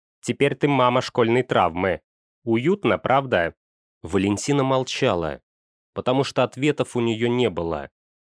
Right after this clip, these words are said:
Только ощущение, что она стояла перед внутренним зеркалом и впервые видела, как все это выглядело с другой стороны. Не оправдание, не просьба о прощении, а просто человек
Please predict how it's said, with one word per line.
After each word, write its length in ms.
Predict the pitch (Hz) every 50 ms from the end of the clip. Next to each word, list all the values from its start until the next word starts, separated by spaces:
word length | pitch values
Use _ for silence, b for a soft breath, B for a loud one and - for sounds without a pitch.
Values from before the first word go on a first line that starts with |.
| _ _
Только 260 | - 110 98 - - 98
ощущение, 880 | 87 - - 110 - - - 131 131 135 127 127 110 95 85 76 - _ _ _ _ _
что 220 | - - - 127
она 120 | 120 135 135
стояла 460 | - - 123 117 117 135 135 127 117
перед 260 | - 113 104 110 92
внутренним 520 | 95 107 117 120 - 117 104 110 107 104 98
зеркалом 680 | 87 95 120 139 131 120 - 104 95 90 82 80 73 _ _ _ _ _ _ _ _ _
и 80 | - 98
впервые 500 | - - - 98 101 104 113 110 104 98
видела, 560 | 90 101 135 123 110 113 104 107 101 90 - _ _ _ _
как 160 | - 139 -
все 260 | - - - - 104 87
это 220 | 85 78 - 80
выглядело 680 | 80 98 113 104 101 104 90 98 98 95 95 92 85 _ _ _ _ _
с 80 | - 98
другой 380 | 101 127 127 123 113 92 78
стороны. 560 | - - - 85 85 87 95 95 87 73 67 _ _ _ _ _ _ _ _ _ _ _ _ _ -
Не 180 | - 92 95 92
оправдание, 1000 | 90 87 - - 107 95 98 104 107 113 120 113 101 92 87 82 76 71 65 _ _ _ _ _ _ _ _ - -
не 100 | 113 120
просьба 400 | - 160 156 147 113 113 107 110
о 40 | 107
прощении, 840 | - 131 120 117 - - - 131 117 95 92 85 82 78 73 - _ _ _ _ _ _ _ _ _ _ _
а 80 | - -
просто 400 | - - 139 139 131 - - 104
человек 680 | - - - 107 107 113 113 117 113 95 80 - - _